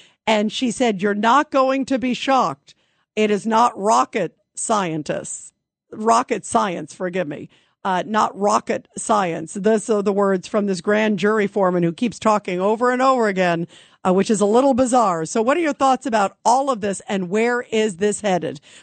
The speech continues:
One eight hundred eight four eight nine two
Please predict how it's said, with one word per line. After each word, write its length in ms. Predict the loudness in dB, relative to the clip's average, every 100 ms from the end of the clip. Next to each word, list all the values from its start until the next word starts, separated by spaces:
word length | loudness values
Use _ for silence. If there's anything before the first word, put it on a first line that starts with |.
| _
One 180 | 0 2
eight 160 | 0
hundred 420 | -2 -2 -4 -6 -4
eight 200 | -4 -2
four 300 | -2 -2 -2 -2
eight 280 | -4 -4 -8 _ _ -2
nine 480 | 2 2 2 -4 -8 -12
two 440 | -2 0 0 0